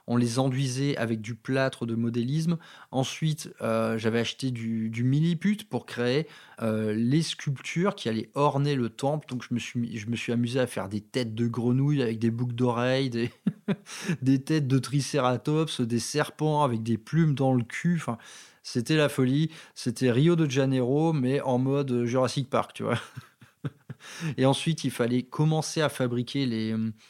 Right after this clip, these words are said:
euh, la végétation. Donc, euh, on prenait du fil de fer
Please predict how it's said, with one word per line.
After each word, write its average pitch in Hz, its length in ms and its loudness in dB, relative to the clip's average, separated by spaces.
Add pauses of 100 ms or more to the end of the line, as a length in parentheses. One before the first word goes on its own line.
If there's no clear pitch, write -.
(520)
euh, 113 140 4
la 120 100 8
végétation. 120 640 2 (320)
Donc, 139 400 0 (140)
euh, 110 480 2
on 127 100 2
prenait 139 380 4
du 120 160 -2
fil 139 260 -4
de 127 140 2
fer 180 360 -2